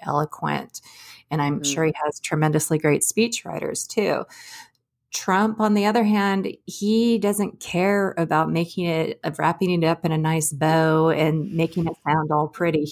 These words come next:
Speaker 1: He's just going to speak bluntly. He's gonna tweet it in a hundred and forty characters or less. He doesn't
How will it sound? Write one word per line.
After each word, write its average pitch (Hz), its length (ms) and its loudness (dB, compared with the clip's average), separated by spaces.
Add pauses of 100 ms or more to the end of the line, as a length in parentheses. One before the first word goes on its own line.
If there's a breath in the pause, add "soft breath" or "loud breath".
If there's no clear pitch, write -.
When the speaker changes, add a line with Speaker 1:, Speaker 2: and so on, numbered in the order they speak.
Speaker 1:
He's 220 220 -4
just 226 260 0
going 185 300 -2
to 175 80 0
speak 160 400 -2
bluntly. 156 460 0
He's 185 240 0
gonna 185 200 0
tweet 202 300 0
it 139 160 2
in 127 100 -2
a 147 100 0
hundred 165 280 -2
and 160 100 -2
forty 160 280 -2
characters 202 640 -2
or 147 80 -8
less. - 320 -2
He 208 300 2
doesn't 165 540 -2